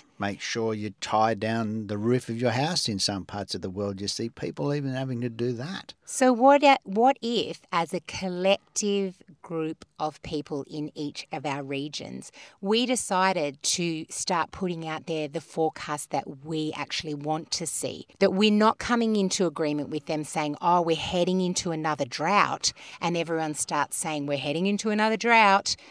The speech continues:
Speaker 1: It's the end of the world. I can see the signs of the times.
Speaker 2: So
Speaker 1: Things
Speaker 2: what
Speaker 1: are
Speaker 2: if,
Speaker 1: getting worse.
Speaker 2: what if we changed that narrative and we started saying, "No, actually,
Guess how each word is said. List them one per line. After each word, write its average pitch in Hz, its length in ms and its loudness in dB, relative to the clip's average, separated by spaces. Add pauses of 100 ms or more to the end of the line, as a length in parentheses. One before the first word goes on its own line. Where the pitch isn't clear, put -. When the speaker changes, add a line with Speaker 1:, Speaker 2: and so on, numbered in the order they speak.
Speaker 1:
It's - 180 -6
the 110 120 4
end 120 180 6
of 123 80 6
the 127 100 6
world. 143 380 12
I 127 80 8
can 123 200 0
see 131 200 2
the 131 120 2
signs 147 600 8
of 143 160 4
the 147 100 4
times. 147 840 6 (200)
Speaker 2:
So - 180 4
Speaker 1:
Things 240 140 8
Speaker 2:
what 262 160 12
Speaker 1:
are 294 40 8
Speaker 2:
if, 285 80 4
Speaker 1:
getting 143 300 8
worse. 139 540 8
Speaker 2:
what 240 240 6
if 269 200 0
we 262 120 6
changed 269 800 2
that - 200 0
narrative 147 640 -6 (120)
and 180 180 0
we 196 160 2
started 175 460 0
saying, 165 440 -4
"No, 190 300 2
actually, - 600 -6